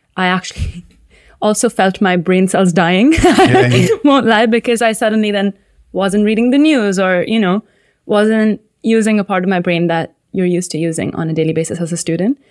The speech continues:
Speaker 1: Um, yeah.
Speaker 2: And did you, 'cause you talked about at the beginning, you know, sort of music, performing, being an outlet for you.
Speaker 1: Mm.
Speaker 2: Um, and then when you were like, "Okay, well, I,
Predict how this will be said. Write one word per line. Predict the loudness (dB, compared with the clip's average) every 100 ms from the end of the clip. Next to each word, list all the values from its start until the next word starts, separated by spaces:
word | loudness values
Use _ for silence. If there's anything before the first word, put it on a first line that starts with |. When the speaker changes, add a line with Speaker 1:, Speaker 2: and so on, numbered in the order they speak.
| _ _ _ -4
Speaker 1:
Um, | 0 0 -2 -6 _ _ -6
yeah. | -6 -8 -16 _ _ -20 -20 -16
Speaker 2:
And | -6 -4 -2 -6 -8 -20 -20 -20 -20 -20 -20 -20 _ -20 -20 -20 -18
did | -16 -16 -16
you, | -12 -8 -8 -6 -8 -8 _ _
'cause | -4 -2
you | 0
talked | -2 -2
about | -2
at | -4
the | -4
beginning, | -4 -2 -4 -6 _ _
you | -6
know, | -4 -4
sort | -6 -8 -8
of | -10 -12 -16 _ _
music, | -8 -6 -4 -8 -10
performing, | -12 -6 -6 -4 -6 -8
being | -8 -8
an | -8
outlet | -8 -10 -14 -20
for | -18 -18
you. | -18 -20 -20 -12
Speaker 1:
Mm. | -2 0 2 0
Speaker 2:
Um, | -2 -2
and | -2 2
then | 4
when | 4
you | 4
were | 2
like, | 0 -2 -6 -12
"Okay, | -8 -6
well, | -4 -6
I, | -8